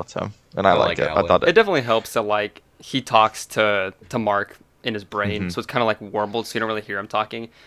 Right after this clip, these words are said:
Speaker 3: I loved Alan. I kinda forgot about him.
Speaker 1: Yeah.
Speaker 3: We were doing our favorite side characters. He was fun.
Speaker 1: He's fun.
Speaker 2: I don't think
Speaker 3: He's
Speaker 2: he
Speaker 3: only in it
Speaker 2: showed
Speaker 3: for,
Speaker 2: up
Speaker 3: like, ten
Speaker 2: enough
Speaker 3: minutes
Speaker 2: to
Speaker 3: the
Speaker 2: be
Speaker 3: entire series.
Speaker 2: a favorite yet,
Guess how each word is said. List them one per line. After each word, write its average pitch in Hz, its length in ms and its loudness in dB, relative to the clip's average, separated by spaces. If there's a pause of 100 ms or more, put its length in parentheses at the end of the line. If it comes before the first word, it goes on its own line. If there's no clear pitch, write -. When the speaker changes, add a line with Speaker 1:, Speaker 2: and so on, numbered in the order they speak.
(140)
Speaker 3:
I 151 120 6
loved 120 320 4
Alan. 104 300 0
I 143 100 2
kinda 269 200 -4
forgot 190 300 -2
about 185 200 2
him. 131 140 0
Speaker 1:
Yeah. 117 60 -2
Speaker 3:
We 117 100 -2
were 135 80 -2
doing 131 220 -4
our 110 100 0
favorite 113 360 -4
side 107 260 0
characters. 127 460 -4
He 175 80 -6
was 208 160 -8
fun. 107 340 -2
Speaker 1:
He's 98 180 -4
fun. - 260 -6 (680)
Speaker 2:
I 139 80 4
don't 170 160 2
think 202 120 2
Speaker 3:
He's 240 80 0
Speaker 2:
he 247 40 2
Speaker 3:
only 175 60 4
in 113 60 0
it 120 40 2
Speaker 2:
showed 131 180 6
Speaker 3:
for, 123 60 4
Speaker 2:
up 117 120 2
Speaker 3:
like, 107 100 0
ten 104 80 0
Speaker 2:
enough 92 80 2
Speaker 3:
minutes 110 220 -4
Speaker 2:
to - 20 -12
Speaker 3:
the 110 80 -4
Speaker 2:
be 104 120 -2
Speaker 3:
entire 101 200 -2
series. 101 580 -12
Speaker 2:
a 107 120 -2
favorite 95 600 -6
yet, 90 520 -10